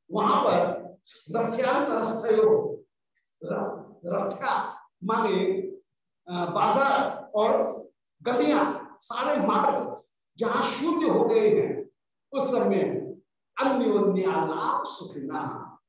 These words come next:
श्री प्रियालाल हाथ पकड़े हुए वृंदावन में घूम रहे हैं, गलियों में घूम रहे हैं और वहां पर अन्य आलाप करते हुए बतरस में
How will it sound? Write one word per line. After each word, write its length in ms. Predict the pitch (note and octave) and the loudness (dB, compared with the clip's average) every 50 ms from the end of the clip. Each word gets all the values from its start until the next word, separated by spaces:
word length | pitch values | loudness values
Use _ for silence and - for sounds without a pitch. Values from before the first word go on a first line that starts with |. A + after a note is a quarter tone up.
| _ _ _ _ - | _ _ _ _ -16
श्री 160 | - - G#3 | -12 -10 -8
प्रियालाल 1040 | G3 - - - - B3+ C#4+ C#4 - - - G#3+ - - G3 - - - - - - - _ _ - | -8 -8 -8 -8 -6 -4 -2 0 0 0 0 0 0 0 0 0 -2 -6 -8 -12 -16 -20 _ _ -18
हाथ 420 | - - A3 C4 B3+ A#3+ B3 A#3+ | -12 -8 -4 -4 -2 -2 -4 -6
पकड़े 360 | - - - - A#3 A3+ A#3+ | -8 -8 -8 -4 -2 -2 -2
हुए 560 | A#3+ B3 - - A#3+ C4+ C4 A#3 - - - - - - - - - _ _ _ _ _ _ _ _ _ _ _ _ - | 0 -2 -2 -4 -2 2 4 4 4 4 2 0 -2 -6 -10 -14 -18 _ _ _ _ _ _ _ _ _ _ _ _ -4
वृंदावन 500 | D3+ A3+ A3+ G#3+ G3+ F#3 F#3 F#3+ F#3 F#3 | -2 0 0 0 2 2 2 2 2 2
में 280 | F#3+ G3+ G3 - - | 0 0 -2 -4 -4
घूम 220 | - - - - A#4+ | -4 -4 -2 2 2
रहे 300 | A#4+ B3+ B3 B3+ - - | 4 6 6 6 6 4
हैं, 420 | F#3 - - - - - - - - _ _ - G3+ | 4 2 0 0 -2 -2 -4 -8 -10 _ _ -4 -2
गलियों 400 | G#3+ G#3+ A3 - A#3+ A#3 A#3+ A#3 | -2 0 0 0 0 0 0 0
में 200 | A3 A3 A3 - | 0 0 0 -2
घूम 140 | - A3 A3 A#3 | -2 -2 0 2
रहे 240 | B3 B3+ B3 B3+ C#4 | 2 4 6 6 6
हैं 500 | - A#3 A#3 A#3 - - - - - - - _ _ _ - | 4 2 2 0 0 0 0 -2 -4 -8 -14 _ _ _ -4
और 220 | F#3+ F3+ F#3+ F#3+ | -2 0 0 2
वहां 240 | F#3 - - - - | 2 2 2 2 2
पर 320 | D3 C#3 C3+ - - - - - - - _ _ _ _ _ _ _ _ _ _ - | 2 2 2 2 0 0 -4 -8 -10 -18 _ _ _ _ _ _ _ _ _ _ -2
अन्य 460 | A#3+ C4 C4+ C4 C#4+ D4+ C#4 D4 D4 | 0 0 2 2 2 2 2 2 2
आलाप 720 | D4 - - - - - - B3+ C4+ C#4 E4 - - - - | 0 0 -2 -4 -4 -2 0 2 2 4 4 2 2 0 0
करते 340 | C4+ - A#3 B3+ B3 B3 - | 0 0 0 0 0 0 0
हुए 420 | - - - B3+ A#3 - - - | 0 0 0 2 2 2 2 2
बतरस 460 | - - - - - - C#4 C#4+ D4 - | 0 0 0 -2 0 0 0 0 0 0
में 480 | E4 E4 D#4 C#4 - - - - - | -2 0 0 0 0 0 -2 -4 -6